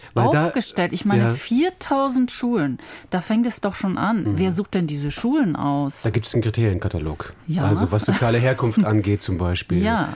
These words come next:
Speaker 2: aber das ist ja,
Speaker 1: Äh,
Speaker 2: ich, ich finde, dass der Bund da
Speaker 1: Sprachkompetenzen.
Speaker 2: nichts zu suchen hat.
Speaker 1: Mhm.
Speaker 2: Ich finde, dass das vor Ort entschieden werden muss und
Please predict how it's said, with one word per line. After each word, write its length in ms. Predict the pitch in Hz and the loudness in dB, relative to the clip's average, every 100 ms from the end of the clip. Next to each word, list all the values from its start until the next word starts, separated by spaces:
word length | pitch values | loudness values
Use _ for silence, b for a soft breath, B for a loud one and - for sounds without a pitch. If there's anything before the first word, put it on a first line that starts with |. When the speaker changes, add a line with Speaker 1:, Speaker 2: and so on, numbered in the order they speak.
| - | -6
Speaker 2:
aber 240 | - 175 | -2 -2
das 220 | 175 180 | -2 -4
ist 200 | - - | -2 0
ja, 180 | 220 202 | 2 0
Speaker 1:
Äh, 140 | - - | -2 -6
Speaker 2:
ich, 220 | 180 - - 160 - - - | -6 -8 -8 -8 -8 -10 -8
ich 260 | - 233 262 | -4 -2 -4
finde, 600 | - 208 214 208 202 - - - | -4 0 2 2 0 -4 -8 -4
dass 240 | 196 - | -4 -2
der 120 | 170 | -2
Bund 160 | 147 156 | -2 0
da 40 | 190 110 | 2 2
Speaker 1:
Sprachkompetenzen. 760 | - 110 98 175 165 165 160 95 | 2 -2 0 2 4 2 2 0
Speaker 2:
nichts 300 | 170 - - | 0 -4 -10
zu 140 | - 147 | -8 -8
suchen 420 | 139 131 143 147 | -6 -6 -4 -4
hat. 240 | 127 - - - | -6 -8 -10 -4
Speaker 1:
Mhm. 320 | 95 85 85 B B | -4 -4 -8 B B
Speaker 2:
Ich 180 | 175 - | -4 -4
finde, 400 | - 196 220 214 | -2 0 2 2
dass 240 | 175 185 - | 0 -2 -4
das 160 | 185 | -6
vor 260 | - - - | -6 -6 -2
Ort 300 | 180 220 220 | 0 0 -2
entschieden 580 | 175 160 - 208 202 185 | -4 -4 -4 -2 0 0
werden 260 | 170 165 165 | -2 -2 0
muss 300 | 165 240 - | 0 0 0
und 200 | 185 | -2